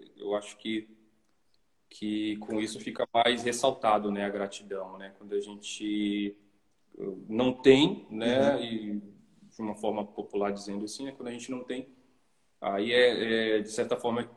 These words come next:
Speaker 1: é suprido, né? Você tem essa, o caminho pra ser grato, pe-, creio que é mais,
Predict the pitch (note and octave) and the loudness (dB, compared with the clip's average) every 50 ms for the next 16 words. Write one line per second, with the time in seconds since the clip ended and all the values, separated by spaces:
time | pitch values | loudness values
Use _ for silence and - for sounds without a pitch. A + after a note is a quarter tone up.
0 | - B2 A#2+ - - - C3 - - - C3+ C3 D3+ F#3 F#3+ D#3+ C3+ C3 B2 A#2+ | -8 -6 -6 -4 -4 -4 -6 -6 -6 -2 0 0 2 2 2 2 2 2 2 2
1 | B2 C3 D3 D#3+ - - - _ _ _ _ _ _ _ _ _ _ _ - G2 | 0 0 -2 -2 -6 -18 -20 _ _ _ _ _ _ _ _ _ _ _ -14 -10
2 | G2 G2+ - - A2+ A2+ - B2 B2+ C#3+ D3 C3 - - - - A2+ G#2+ G#2+ G#2+ | -10 -8 -6 -6 -6 -2 0 2 2 2 2 0 -2 -2 -2 -2 0 0 2 0
3 | G#2+ G#2 G2 G2 - G2 G2 F#2+ F#2+ - F#2 - - - - B2+ B2 - - C#3 | 0 -2 -4 -6 -6 -6 -8 -8 -8 -10 -12 -12 -12 -10 -8 -6 2 6 8 8
4 | C3 C3 C#3+ D#3+ E3 E3 - - - - - C#3 - B2 B2+ C3 C#3+ - - C3+ | 8 10 8 8 8 6 4 4 2 2 2 0 4 6 8 8 8 6 4 -6
5 | - - B2+ - - - - - - C3+ C3+ C#3 C#3+ D3 C#3+ - - D3 C#3+ C#3 | -8 -6 -6 -8 -8 -10 -8 -2 4 6 6 8 6 4 2 2 4 4 6 6
6 | C#3 C#3 C#3 C#3 C#3 C#3 C3 B2+ - - - | 6 6 6 6 6 4 2 0 -2 -6 -12